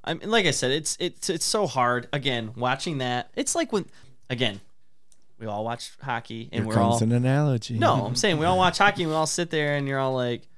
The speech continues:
Speaker 1: "Oh, you idiot! Why didn't you pass it? Oh, you idiot!" It's so easy for us
Speaker 2: <laughs>
Speaker 1: from the
Speaker 2: Yeah.
Speaker 1: viewer to sit here and, and chirp these dudes about the way they play the game, yet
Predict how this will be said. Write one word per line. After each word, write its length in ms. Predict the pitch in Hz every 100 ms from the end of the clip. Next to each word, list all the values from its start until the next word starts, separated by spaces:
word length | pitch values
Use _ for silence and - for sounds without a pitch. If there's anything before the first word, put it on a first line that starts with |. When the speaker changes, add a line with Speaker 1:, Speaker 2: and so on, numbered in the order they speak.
| - -
Speaker 1:
"Oh, 100 | 175
you 160 | 156 143
idiot! 260 | 170 175 156
Why 120 | 165
didn't 100 | 175
you 80 | 175
pass 320 | 147 165 147
it? 100 | -
Oh, 120 | 170 175
you 160 | 170
idiot!" 280 | 170 170 -
It's 120 | -
so 220 | - 190 214
easy 240 | 220 196
for 180 | - 160
us 180 | 175 -
Speaker 2:
<laughs> 120 | 156
Speaker 1:
from 180 | 156 143
the 60 | 139
Speaker 2:
Yeah. 80 | 139
Speaker 1:
viewer 560 | 285 226 160 143 147 - - -
to 80 | 160
sit 220 | - 202
here 480 | 165 165 151 147 143 - -
and, 300 | 156 139 131 - -
and 280 | 143 135 127
chirp 320 | - 233 240
these 200 | 160 139
dudes 240 | 139 139 127
about 220 | 139 135
the 60 | 143
way 140 | 151
they 80 | 143
play 200 | 151 139
the 60 | 127
game, 360 | 165 160 139 -
yet 340 | 135 127 -